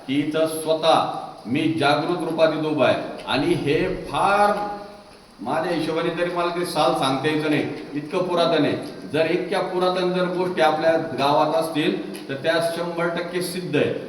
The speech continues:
आणि त्यांच्या देवत्व पूर्णपणे भरलेलं आहे. आणि आपण दुसरीकडे जाऊन जर काही उपाययोजना मागतो, त्यापेक्षा ह्याच जागेवर इथं जर आपण,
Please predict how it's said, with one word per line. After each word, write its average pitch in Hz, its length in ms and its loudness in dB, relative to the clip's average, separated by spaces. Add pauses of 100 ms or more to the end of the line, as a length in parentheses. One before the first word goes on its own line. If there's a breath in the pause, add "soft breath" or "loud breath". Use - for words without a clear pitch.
(140)
आणि 151 440 0
त्यांच्या 160 340 -2
देवत्व 160 600 -2
पूर्णपणे 170 540 -2
भरलेलं 135 440 0
आहे. - 380 -6
आणि 123 160 -2
आपण 156 360 0
दुसरीकडे 175 500 -4
जाऊन 175 300 2
जर 175 100 0
काही 170 360 2 (340)
उपाययोजना 160 640 4
मागतो, 160 680 -2
त्यापेक्षा 151 440 2
ह्याच 165 600 2
जागेवर 160 460 4 (340)
इथं 175 280 -2
जर 170 240 0
आपण, 165 440 2